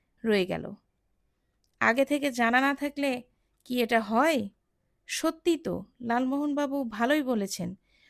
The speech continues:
ওই সুপুরির কৌটো এখনো চোরে নিতে পারেনি। দিল্লিতে হোটেলের ঘরে ঢুকে বাক্স চুরির ঘোয়াত্তমিও মাঠে মারা গেছে। হিরেটা এখনো আমাদের হাতে,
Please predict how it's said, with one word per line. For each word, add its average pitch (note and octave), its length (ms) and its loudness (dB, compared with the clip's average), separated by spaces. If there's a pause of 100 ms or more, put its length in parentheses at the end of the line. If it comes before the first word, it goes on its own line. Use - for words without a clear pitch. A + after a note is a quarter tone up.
(160)
ওই B3+ 100 -2
সুপুরির D#4 600 -2
কৌটো E4 520 -2
এখনো D4 440 0
চোরে D4 420 0
নিতে C#4 300 0
পারেনি। G3 460 -2 (520)
দিল্লিতে C#4 440 0
হোটেলের C#4 480 0
ঘরে C#4 260 2
ঢুকে B3+ 460 -2 (380)
বাক্স A3+ 380 0
চুরির D4 540 0 (440)
ঘোয়াত্তমিও B3+ 1040 0 (420)
মাঠে A#3 380 0
মারা A3+ 260 2
গেছে। F3 360 -8 (640)
হিরেটা D4 360 2
এখনো D4 400 2
আমাদের B3+ 360 0
হাতে, G#3 440 -4